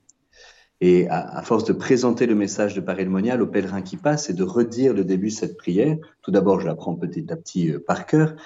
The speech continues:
mais aussi, j-, j'y en, vous voyez, « j'ai résolu de vivre désormais sans aucun souci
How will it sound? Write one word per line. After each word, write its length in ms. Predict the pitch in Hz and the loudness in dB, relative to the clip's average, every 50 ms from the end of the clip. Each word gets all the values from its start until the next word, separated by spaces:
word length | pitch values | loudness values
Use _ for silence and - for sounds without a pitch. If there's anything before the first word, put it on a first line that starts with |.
| - - - - _ - | -20 -20 -20 -10 _ 2
mais 180 | 98 98 98 | 4 4 6
aussi, 360 | 92 92 90 - - - 160 151 | 4 4 2 0 0 2 2 2
j-, 200 | - 101 - 95 | 2 0 -2 -2
j'y 240 | 92 95 98 104 | -2 0 2 4
en, 120 | 123 139 127 | 4 4 4
vous 60 | 98 | 2
voyez, « 200 | 87 98 113 110 | 2 2 2 2
j'ai 100 | 107 104 | 2 0
résolu 440 | 90 117 120 107 101 95 87 107 113 | 0 2 2 2 0 0 -2 -2 -2
de 100 | - 95 | -2 -4
vivre 360 | 87 87 110 117 110 95 92 | -4 -2 -2 -2 -2 -2 0
désormais 420 | 87 101 104 95 98 85 92 110 120 | 0 0 0 2 0 2 2 2 2
sans 300 | 120 - 98 92 92 107 | 0 0 -4 -2 0 0
aucun 220 | 117 - - 107 104 | 0 0 -2 -4 -4
souci 480 | - - - - - - 143 143 - | -6 -10 -14 -8 -6 -4 -4 -4 -6